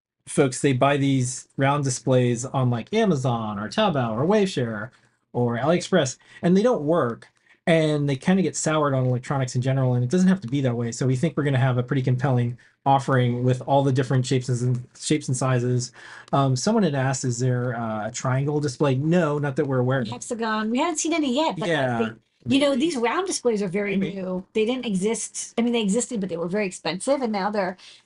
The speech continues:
Speaker 2: you know, much more available and on
Speaker 1: Yeah.
Speaker 2: the market. So I think you, we're gonna see more cool display shapes.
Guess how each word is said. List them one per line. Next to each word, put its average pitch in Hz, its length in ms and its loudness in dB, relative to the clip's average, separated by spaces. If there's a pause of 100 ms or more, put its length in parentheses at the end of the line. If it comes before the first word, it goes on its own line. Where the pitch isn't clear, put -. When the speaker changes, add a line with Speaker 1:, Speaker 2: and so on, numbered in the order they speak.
Speaker 2:
you 220 120 2
know, 233 80 2
much 208 220 0
more 196 180 -2
available 190 580 -2
and 220 160 -4
on 196 80 -4
Speaker 1:
Yeah. 196 80 -4
Speaker 2:
the - 20 -2
market. 196 460 -2
So 208 180 0
I 190 140 0
think 277 320 -6
you, 214 100 0
we're 233 120 2
gonna 262 140 -4
see 247 140 -4
more 220 320 0
cool 220 360 -2
display 190 380 -4
shapes. 185 580 -6